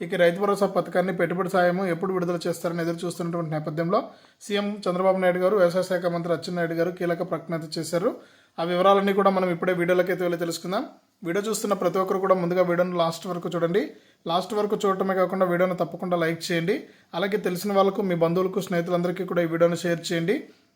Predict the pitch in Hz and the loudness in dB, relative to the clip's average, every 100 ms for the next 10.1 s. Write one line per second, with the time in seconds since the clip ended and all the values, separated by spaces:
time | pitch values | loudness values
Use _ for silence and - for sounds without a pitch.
0 | - 185 202 208 190 196 208 190 185 185 | -6 0 0 2 2 4 2 2 2 2
1 | 185 180 190 175 190 180 175 190 185 185 | 0 -2 -4 -2 -2 0 0 0 0 -2
2 | 175 - 175 165 170 - 220 277 - _ | -4 -4 -8 -6 -8 -4 -6 -6 -14 _
3 | _ 170 202 208 196 196 175 180 190 180 | _ -4 0 0 0 -2 0 0 0 2
4 | 170 226 190 175 190 190 190 170 185 180 | 0 0 0 2 0 0 0 2 2 0
5 | 160 165 175 170 165 254 - - _ _ | -2 0 0 0 -2 -4 -4 -18 _ _
6 | 175 190 214 208 196 196 196 190 170 180 | -2 2 2 2 2 2 2 0 0 0
7 | 190 190 170 165 180 180 175 170 175 180 | -2 -2 -2 -2 0 2 2 -2 -2 -2
8 | 170 202 196 175 175 202 185 190 175 196 | -2 0 0 0 -2 -2 -4 -2 0 2
9 | 320 - - _ 170 202 185 180 180 180 | 0 -4 -20 _ -4 -2 0 -2 2 2
10 | 180 | 2